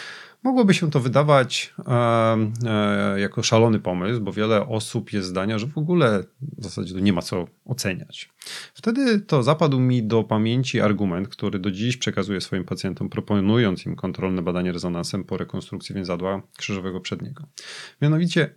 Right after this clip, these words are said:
każdy rozumie, że po złamaniu kości robimy zdjęcie rentgenowskie. Nikt z tym nie dyskutuje. A, że po kilku dniach kontrolujemy, czy nie doszło do wtórnego przemieszczenia, również każdy zrozumie.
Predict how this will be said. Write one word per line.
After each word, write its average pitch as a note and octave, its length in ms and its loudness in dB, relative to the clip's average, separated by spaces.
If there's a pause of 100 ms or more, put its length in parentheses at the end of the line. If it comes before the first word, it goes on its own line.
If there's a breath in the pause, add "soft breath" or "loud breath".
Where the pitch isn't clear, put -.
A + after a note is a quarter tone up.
każdy B3+ 400 4
rozumie, G#2+ 520 2
że G#2 180 2
po G#2 420 2
złamaniu A2 720 4
kości G2 400 -4
robimy G#2+ 340 -2
zdjęcie G#2+ 440 -4
rentgenowskie. C3+ 640 -4 (100)
Nikt D3 120 -4
z - 40 -12
tym F3 120 4
nie E3+ 100 6
dyskutuje. D#3+ 540 0 (840 loud breath)
A, A2 220 6
że A#2 80 4
po C#3 120 0
kilku G#3 240 4
dniach F#3 200 6
kontrolujemy, C3 720 4
czy B2+ 200 2
nie A#2+ 120 2
doszło A2+ 280 0
do A2 80 0
wtórnego A2 400 -2
przemieszczenia, A#2+ 640 0
również A2 360 2
każdy F#2+ 360 0
zrozumie. D3 500 0